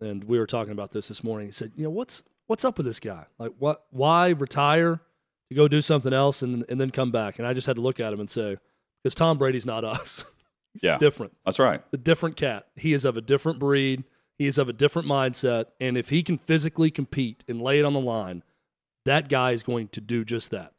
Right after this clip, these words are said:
Speaker 1: So this does not surprise me. I said all along, I thought when his re-, retirement, quote unquote, got scooped by E S P N, I don't think he wanted to announce it quite yet.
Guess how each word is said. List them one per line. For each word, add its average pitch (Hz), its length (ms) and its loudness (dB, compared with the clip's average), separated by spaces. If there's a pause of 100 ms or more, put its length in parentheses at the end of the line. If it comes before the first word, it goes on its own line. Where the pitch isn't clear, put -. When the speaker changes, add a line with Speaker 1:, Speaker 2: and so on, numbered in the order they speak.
(220)
Speaker 1:
So 117 320 2 (160)
this 190 260 8
does 147 240 4
not 139 260 0
surprise 113 500 -2
me. 87 160 -16 (500)
I 208 220 10
said 196 340 8
all 160 280 8
along, 135 380 4
I 160 160 6
thought 147 380 4
when 135 140 2
his 180 680 8 (300)
re-, 139 160 6 (160)
retirement, 156 720 4
quote 180 200 6
unquote, 185 520 6
got 135 220 2
scooped - 440 4
by 139 180 4
E 147 140 4
S 156 140 6
P 143 220 2
N, 185 280 4 (520)
I 147 120 6
don't 208 140 4
think 175 160 4
he 165 100 4
wanted 160 340 6
to 202 120 8
announce 208 340 6
it 240 140 -2
quite 196 300 6
yet. 220 320 2